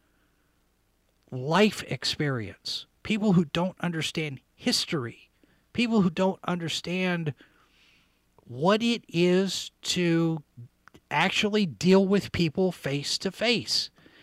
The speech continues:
and in person. Uh, Road Vagabond Live asked, "Did you see a bunch of people with their phones up at the Grand Canyon?" Absolutely. That, I mean, that's their cameras.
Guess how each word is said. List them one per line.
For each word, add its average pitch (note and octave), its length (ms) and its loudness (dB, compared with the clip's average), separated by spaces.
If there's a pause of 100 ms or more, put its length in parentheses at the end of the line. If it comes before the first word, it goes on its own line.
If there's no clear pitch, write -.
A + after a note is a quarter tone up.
(140)
and F3 300 2
in E3+ 380 -2
person. G#3 540 -2 (540)
Uh, C#3+ 240 2
Road E3+ 200 6
Vagabond F3+ 400 6
Live F#3 200 4
asked, E3 260 2
"Did D3+ 140 2
you C#3 60 -2
see F3+ 160 2
a F3 60 4
bunch F3 200 0
of - 80 -12
people F3 340 2
with E3 100 2
their D#3+ 120 2
phones F#3 340 2
up D#3+ 100 0
at D3 60 0
the C3+ 60 -12
Grand D#3 240 -2
Canyon?" D#3+ 280 -4 (100)
Absolutely. D3+ 720 -2
That, E3+ 220 0 (180)
I E3 80 -2
mean, F3+ 240 -2
that's G3 180 4
their A3+ 120 0
cameras. A#3+ 600 -2